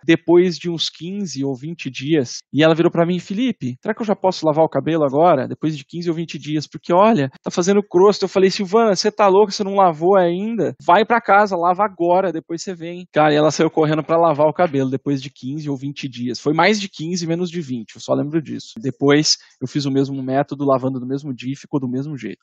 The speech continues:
Absolutamente igual. Então o que que acontece? Três dias sem lavar o cabelo pra garantir que vai pegar? Para com isso. Isso pode estar provocando alergias nas suas clientes. Pode estar provocando essa descamação, oleosidade, queda de cabelo. Não deixe a sua cliente com a progressiva na cabeça.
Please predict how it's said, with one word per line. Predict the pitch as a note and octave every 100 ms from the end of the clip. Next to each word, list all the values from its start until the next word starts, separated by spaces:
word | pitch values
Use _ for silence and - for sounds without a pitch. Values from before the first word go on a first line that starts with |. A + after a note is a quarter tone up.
| -
Absolutamente | D#3 D#3+ E3 D#3+ C#3+ B2+ C3+ -
igual. | - - -
Então | - G3+
o |
que | G3+
que | A3
acontece? | G3+ F#3+ E3 D3 A#2+ - - -
Três | G3+ A#3+
dias | E3 F#3+
sem | F3+
lavar | E3+ D#3+
o | D#3+
cabelo | D3+ D#3
pra | D#3 D3
garantir | D3 C#3 -
que |
vai | C3+
pegar? | C3 C#3 E3 C3+
Para | D3+ E3+
com | - E3
isso. | D3+ D#3 - C3
Isso | E3+ - - -
pode | E3 F3+
estar | F3 - E3+
provocando | - E3 D3+ - D#3 D#3+ D#3
alergias | E3 E3+ C#3+ C3 C#3 F3+ D#3
nas | D#3
suas | D#3 -
clientes. | C3+ C#3 C3+ - -
Pode | C3+
estar | - D#3+
provocando | E3 D3+ - D#3+ D#3+
essa | - D3+
descamação, | - - D#3+ D#3 - D3 D3 B2
oleosidade, | D#3 E3+ E3 C#3+ C#3+ C#3+ C3 -
queda | D#3 D#3+ D3+
de | -
cabelo. | D#3+ C3 C#3 C3+ C#3+
Não | D#3+ A3
deixe | E3+ G3+ F#3
a |
sua | - E3+
cliente | D#3 D3 D3 -
com | -
a | C3+
progressiva | - B2+ C3 - B2+ A#2
na | A#2+
cabeça. | A#2+ A2+ A2+ -